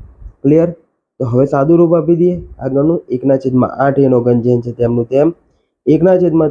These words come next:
ચોસઠ બી ઘન જે છે તેમનું તેમ, ઓછા. ચલો, પહેલા બધાનો ગુણાકાર કરી દઈએ. તો ત્રણના છેદમાં કેટલા? ચાર ચોક સોળ, એટલે કે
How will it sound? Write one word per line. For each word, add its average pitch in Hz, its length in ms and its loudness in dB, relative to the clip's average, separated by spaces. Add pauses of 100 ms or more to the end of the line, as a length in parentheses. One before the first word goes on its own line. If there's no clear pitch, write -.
ચોસઠ 147 460 -2
બી 139 200 0
ઘન 147 160 2 (220)
જે 131 120 2 (100)
છે 127 120 -2
તેમનું 123 360 0
તેમ, 143 160 2 (200)
ઓછા. 143 340 -2 (1300)
ચલો, 143 200 2 (120)
પહેલા 185 240 2
બધાનો 190 380 2
ગુણાકાર 180 380 2
કરી 127 160 -4
દઈએ. 95 180 -8 (500)
તો 175 80 0 (340)
ત્રણના 196 420 2 (160)
છેદમાં 196 340 0
કેટલા? 190 260 0
ચાર 175 240 0
ચોક 175 160 0 (120)
સોળ, 147 240 0
એટલે 131 140 0
કે 156 100 -2